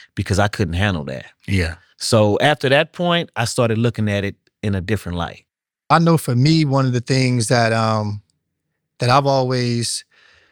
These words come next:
Speaker 3: been embarrassed about was when I was young and I was homeless, and people would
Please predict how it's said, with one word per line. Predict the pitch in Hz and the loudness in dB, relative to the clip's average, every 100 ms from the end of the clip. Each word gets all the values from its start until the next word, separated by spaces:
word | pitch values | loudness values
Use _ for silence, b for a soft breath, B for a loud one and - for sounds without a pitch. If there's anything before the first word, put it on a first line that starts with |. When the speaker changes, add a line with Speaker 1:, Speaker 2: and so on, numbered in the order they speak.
| b _ _ _ _ _ _ _ - | b _ _ _ _ _ _ _ 0
Speaker 3:
been | 135 127 | 2 4
embarrassed | 110 98 123 139 139 - | 0 2 2 4 0 -4
about | 131 120 135 139 139 B B B | -6 0 2 0 -2 B B B
was | 113 123 123 117 113 110 - - | 0 2 4 2 0 -2 -6 -4
when | 127 | 2
I | 123 | 2
was | 113 101 104 | 2 0 2
young | 135 139 127 | 2 2 0
and | 110 | 0
I | 113 | -2
was | 95 - | -4 -8
homeless, | - 139 143 110 95 - - - _ _ _ _ | -2 0 2 0 -2 -6 -8 -12 _ _ _ _
and | 135 123 117 110 104 101 b b b b b _ _ _ _ _ | 2 2 2 0 -2 -6 b b b b b _ _ _ _ _
people | - 165 151 139 127 120 127 _ _ _ _ _ _ _ _ _ _ | 0 2 2 2 2 0 -4 _ _ _ _ _ _ _ _ _ _
would | 127 | 0